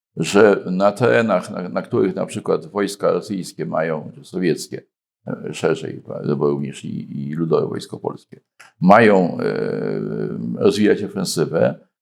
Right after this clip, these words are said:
że droga do, do, do, do, do powodzenia takiej ofensywy będzie wyrąbywana jakby takimi punktowymi uderzeniami. Na przykład, e, ten front polski, który miał być w ramach,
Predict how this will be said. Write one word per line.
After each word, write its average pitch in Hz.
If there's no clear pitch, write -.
że 87
droga 95
do, 80
do, 50
do, 50
do, -
do 60
powodzenia 92
takiej 78
ofensywy 82
będzie 98
wyrąbywana 110
jakby 90
takimi 87
punktowymi 98
uderzeniami. 85
Na 95
przykład, 110
e, 110
ten 95
front 107
polski, 98
który 80
miał 76
być 76
w 73
ramach, 73